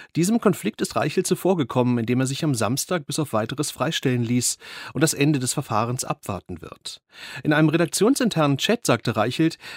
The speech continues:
dass die Bild und die Redaktion sein Leben seien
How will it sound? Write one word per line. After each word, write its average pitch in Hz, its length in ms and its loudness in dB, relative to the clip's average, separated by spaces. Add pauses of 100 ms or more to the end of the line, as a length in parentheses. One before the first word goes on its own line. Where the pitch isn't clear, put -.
dass 139 180 0
die 139 140 2
Bild 135 340 2
und 151 140 0
die 131 60 4
Redaktion 135 500 0
sein 143 180 2
Leben 131 360 2
seien 98 420 -2